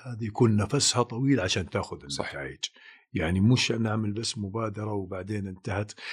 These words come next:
Speaker 1: لا. وأنا ها-، يعني كثير من المبادرات أعرفها، وكثير من المبادرات أشوف فيها منها حماس وك-، لكن إن شاء الله،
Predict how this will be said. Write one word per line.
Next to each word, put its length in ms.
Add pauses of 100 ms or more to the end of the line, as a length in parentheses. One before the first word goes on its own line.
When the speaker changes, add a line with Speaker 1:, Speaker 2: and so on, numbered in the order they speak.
(200)
Speaker 1:
لا. 280 (120)
وأنا 200
ها-، 300
يعني 400 (200)
كثير 280
من 60
المبادرات 540
أعرفها، 400
وكثير 300
من 80
المبادرات 500
أشوف 260
فيها 120
منها 180
حماس 460
وك-، 200 (320)
لكن 340
إن 100
شاء 260
الله، 360